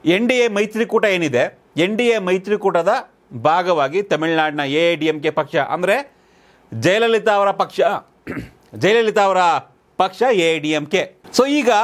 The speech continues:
ಜಯಲಲಿತಾ ಇಲ್ಲ, ಹೀಗಾಗಿ ಎ ಡಿ ಎಂ ಕೆ ಸ್ವಲ್ಪ ಸೊರಗೋಗಿದೆ.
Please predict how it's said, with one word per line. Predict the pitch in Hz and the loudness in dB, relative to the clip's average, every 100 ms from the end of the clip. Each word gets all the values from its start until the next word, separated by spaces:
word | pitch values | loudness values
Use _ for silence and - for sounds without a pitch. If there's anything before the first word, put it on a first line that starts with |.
| 254 156 | 0 2
ಜಯಲಲಿತಾ | 196 247 214 233 | 2 2 2 0
ಇಲ್ಲ, | 202 160 127 - _ - | 0 0 -2 -4 _ -4
ಹೀಗಾಗಿ | 233 247 226 220 | 0 2 0 0
ಎ | 226 214 247 | 2 2 2
ಡಿ | 220 220 | 0 -2
ಎಂ | 208 | -2
ಕೆ | - 247 262 - _ - | -2 -2 -2 -8 _ -4
ಸ್ವಲ್ಪ | 233 254 - | -2 0 0
ಸೊರಗೋಗಿದೆ. | 185 - 196 220 240 190 147 165 - | 0 0 0 2 2 0 -4 -4 -8